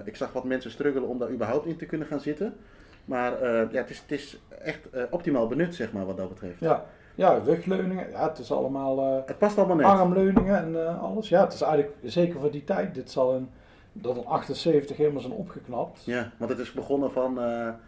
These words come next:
Speaker 1: volgens mij begreep ik van Remy dat het, waarschijnlijk word ik hier weer op gefactcheckt en kapot gemaakt, maar
Speaker 2: Ja.
Speaker 1: het was een oude pa-, paardenrenbaan. En, eh,
Speaker 2: Ja.
Speaker 1: dat, ik zie je nu al heel moeilijk
Speaker 2: Ja.
Speaker 1: kijken, of ga je me
Speaker 2: Ja.
Speaker 1: nu al
Speaker 2: Nee, nee,
Speaker 1: verbeteren?
Speaker 2: nee,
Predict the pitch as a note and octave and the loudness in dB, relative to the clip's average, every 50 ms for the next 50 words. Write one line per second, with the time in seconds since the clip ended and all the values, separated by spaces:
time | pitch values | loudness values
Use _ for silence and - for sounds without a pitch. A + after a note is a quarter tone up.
0 | - - - - _ _ - G#2+ G#2 G2+ - A#2+ A#2 B2+ C3 B2+ C3 - - C#3+ | -20 -20 -20 -20 _ _ -10 -8 -8 -8 -8 -8 -6 -4 -4 -4 -4 -4 -2 -2
1 | D3 C#3+ C3 - - A#2 A2+ C3 C#3+ D3 C#3 B2 B2 A2+ A2+ A2+ A2 - - - | -2 -2 -4 -6 -6 -4 -2 -2 0 0 0 -2 -2 -4 -6 -8 -14 -16 -18 -18
2 | - - - - - - - - - - - - G2 - - B2+ C3 B2+ A2 A2+ | -18 -18 -20 -20 -20 -20 -16 -16 -14 -14 -12 -12 -12 -12 -10 -10 -10 -8 -6 -6
3 | A2+ A2+ A2+ A2+ A2+ A#2 - - A2 A2+ A#2 A2+ - A2 G#2+ - - G#2+ - - | -6 -6 -6 -6 -8 -8 -10 -10 -8 -6 -6 -6 -6 -8 -10 -12 -16 -14 -10 -8
4 | C#3+ D3 - - C3+ C3 - A#2+ G#2+ - - - D3+ D3+ - - C#3 C3 B2+ D3+ | -8 -6 -4 -4 -4 -4 -4 -6 -8 -8 -6 -6 -6 -6 -4 -4 -4 -2 -2 -4
5 | F#3 F#3+ - A#2+ A#2 C3+ C3 - - - - - - A2+ A2 C3 C3 - C#3+ B2 | -8 -8 -4 0 2 4 4 2 0 -6 -14 -12 -8 -4 -2 -2 -2 -2 -2 -2
6 | C3 C#3+ C#3 C3+ C3+ - - - C3 - - D3 E3 F3+ E3 D3 D3+ - F3 D3+ | 0 2 2 2 0 -2 -6 -8 -6 -4 -4 -4 -2 -2 -2 -2 0 0 0 0
7 | C3+ C3+ C#3+ F3+ A3+ B3 - - - - - _ - - _ - - - - - | 0 0 0 0 -2 -4 -8 -14 -20 -20 -20 _ -20 -20 _ -20 -20 -20 -20 -20
8 | - - - - - B2+ B2+ C3 A#2+ - - - B2 A#2 A2+ A2+ - A#2+ A2 - | -20 -20 -20 -18 -12 -8 -8 -8 -8 -8 -8 -8 -6 -4 -4 -4 -6 -8 -12 -16
9 | - - - - - - - - - B2 B2 C3 - - C#3+ C3+ C3+ C#3+ D#3 D#3+ | -20 -20 -20 -20 -20 -20 -20 -18 -16 -14 -14 -14 -10 -6 -4 -2 -2 -2 -2 -2
10 | D#3 D#3 D3+ D3+ C#3+ D3+ D3 - D3 D#3+ F#3+ G#3 G#3 G3 E3+ - - E3 E3 D3+ | -4 -2 0 0 0 2 2 2 2 2 2 2 2 0 0 0 0 0 2 2
11 | D#3 E3+ F3+ F3 F3+ A3 B3+ C4+ C4 B3+ B3+ B3+ B3 A#3+ A#3+ A#3 A3+ A3 | 4 4 4 6 10 12 12 12 12 12 10 10 10 10 8 10 8 8